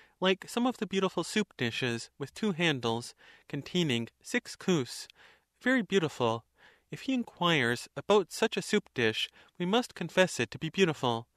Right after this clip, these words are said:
For how could we say that what is beautiful is not beautiful? Hippias.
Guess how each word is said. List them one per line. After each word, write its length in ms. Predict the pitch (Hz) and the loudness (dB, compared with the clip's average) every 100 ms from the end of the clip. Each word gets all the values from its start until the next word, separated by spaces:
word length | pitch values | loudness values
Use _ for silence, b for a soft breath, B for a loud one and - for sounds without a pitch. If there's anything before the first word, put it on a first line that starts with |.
| b b b | b b b
For 320 | - 202 190 - | -2 2 2 2
how 160 | 226 240 | 0 0
could 200 | - 214 | -2 -6
we 80 | |
say 440 | 185 - 151 120 120 - | -4 0 0 0 -6 -2
that 220 | 151 - | 0 0
what 120 | 143 | -2
is 120 | 143 | -4
beautiful 680 | - 180 185 - 120 117 117 - | -2 -2 -2 -2 -2 -2 -4 -12
is 180 | - | -4
not 180 | 127 117 | 0 0
beautiful? 540 | 185 185 151 123 117 - _ b b b b _ - | 0 0 0 0 -2 -4 _ b b b b _ -6
Hippias. 640 | 202 151 117 120 - | -4 0 -2 -2 -10